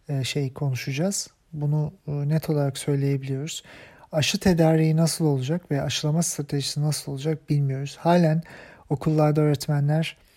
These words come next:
hastalanıyorlar. Okullar tam açılmış değil. Okullara açılma stratejisi, açma stratejisi yok. E,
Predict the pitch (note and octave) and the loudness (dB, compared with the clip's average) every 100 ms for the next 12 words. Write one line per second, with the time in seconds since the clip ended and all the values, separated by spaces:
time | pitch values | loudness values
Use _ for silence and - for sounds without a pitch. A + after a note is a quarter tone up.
0 | _ _ _ - C#3+ B2+ - C#3+ C#3 C#3 | _ _ _ -6 -2 0 0 2 2 0
1 | C3+ D#3 - _ - _ - D3 - D#3+ | 0 -4 -8 _ -20 _ -10 -6 0 2
2 | D#3 - D#3 D3+ - D3+ C#3+ - - C#3+ | 2 2 2 2 0 -2 -2 -4 -6 -6
3 | C#3+ - - D3+ D#3 E3 D#3 - E3 F3+ | -6 -8 -2 2 4 4 2 0 2 2
4 | - - D3 D3 C#3 - - C#3+ - C#3+ | 2 0 -2 -2 -6 -6 -6 -6 -4 -4
5 | - G3 - - D3 C#3+ C#3 - E3+ C3+ | -2 0 0 -2 -4 -2 -4 -2 -2 -2
6 | - - - - - - - D#3 D3 C#3+ | -4 -14 -20 -20 -20 -20 -6 0 2 2